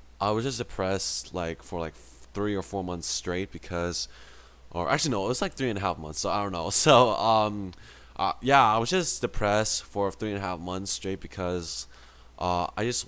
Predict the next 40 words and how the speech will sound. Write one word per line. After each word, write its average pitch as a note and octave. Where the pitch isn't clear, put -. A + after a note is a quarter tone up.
wasn't G2
really F2+
into F#2
the E2
mood. E2+
Like, E2
I F2+
just F2+
didn't F2+
like, F2
uh, E2+
what's F2
been F2+
going F2
on, F2
I G2
think. A#2+
It's A2
just C3+
that D#3+
every A#2
day A2+
was G#2
just G2
depressing. A2
Um, F#2+
wasn't A2+
able G#2+
to -
get G#2
along G2
with, -
um, F2+
friends. A2
Well, G2+
actually, A2
a F#2
couple G2+
of A2
friends. A#2